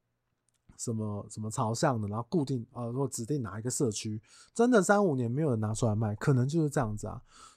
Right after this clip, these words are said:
不然的话，我觉得真的回归市场面来讲，回归自身需求的状况来说，真的不用特别去痴迷所谓的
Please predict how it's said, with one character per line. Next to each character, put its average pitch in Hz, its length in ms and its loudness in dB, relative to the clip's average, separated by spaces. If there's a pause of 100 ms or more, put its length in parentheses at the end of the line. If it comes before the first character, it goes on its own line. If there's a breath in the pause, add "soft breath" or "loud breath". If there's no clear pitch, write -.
不 277 120 6
然 185 140 10
的 165 80 6
话， 196 140 8
我 123 160 4
觉 117 120 -4
得 110 60 0
真 135 280 0
的 117 140 0
回 123 140 0
归 147 140 6
市 151 160 2
场 113 180 0
面 123 140 0
来 98 160 -2
讲， 101 220 -4
回 120 160 0
归 143 140 8
自 147 200 4
身 123 180 2
需 123 160 0
求 117 180 0
的 104 60 -2
状 110 180 -2
况 110 160 -4
来 92 140 -6
说， 101 300 -8 (300)
真 247 260 6
的 214 120 10
不 135 220 2
用 151 220 6
特 139 240 6
别 107 180 0
去 123 160 0
痴 120 360 2
迷 98 260 -4 (500)
所 113 280 -2
谓 120 240 2
的 104 340 -4